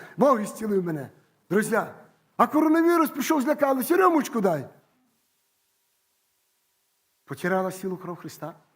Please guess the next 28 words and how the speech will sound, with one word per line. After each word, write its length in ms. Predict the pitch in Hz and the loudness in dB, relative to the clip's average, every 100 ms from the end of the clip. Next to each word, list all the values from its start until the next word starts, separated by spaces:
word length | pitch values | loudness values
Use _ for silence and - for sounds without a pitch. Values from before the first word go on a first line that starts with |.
| _ _ _ _ _ _ _ _ _ _ _ 160 | _ _ _ _ _ _ _ _ _ _ _ -12
Друзі, 300 | 160 175 196 - _ _ _ | -10 -10 -12 -16 _ _ _
думаю, 340 | 143 175 170 156 | -2 0 2 0
що 120 | 160 | -2
не 100 | 151 | -4
потіряла. 640 | 156 - 147 135 117 110 - _ _ _ - | -6 -8 -6 -6 -10 -14 -20 _ _ _ -2
Вона 200 | 170 175 | 0 2
має 260 | 160 151 | 0 -2
силу. 440 | 147 - 143 123 113 - _ _ _ _ _ _ | -6 -8 -8 -8 -12 -18 _ _ _ _ _ _
Вона 200 | 147 175 | 0 2
має 280 | 185 175 160 | 4 2 0
силу. 360 | 160 147 131 110 - _ | -4 -4 -4 -8 -18 _
Вона 160 | 143 175 | -2 0
ісціляє, 460 | 170 - 175 180 160 | 0 0 0 0 0
вона 140 | 165 | -2
обновляє 500 | 165 175 175 175 165 - - - | -2 -2 -2 -2 -2 -6 -8 -4
і 80 | |
прощає, 640 | 175 180 170 196 151 131 107 - _ - | -2 -2 -2 -2 -2 -4 -10 -20 _ -2
коли 160 | 180 165 | 0 2
ми 80 | |
каємося 380 | 160 202 175 170 | 2 0 0 -6
перед 160 | 160 170 | -4 -2
Господом. 460 | 170 160 160 147 120 _ _ - | -2 -4 -10 -12 -14 _ _ -4
Браття, 260 | 185 214 208 | 0 0 -2
сестри, 420 | - 190 - 151 - _ | -4 -4 -4 -14 -14 _
це 160 | - 226 | -2 0
важливо 400 | 214 190 220 185 | 2 0 0 0
для 120 | 185 | 0
нас. 340 | 196 170 - | -2 -4 -8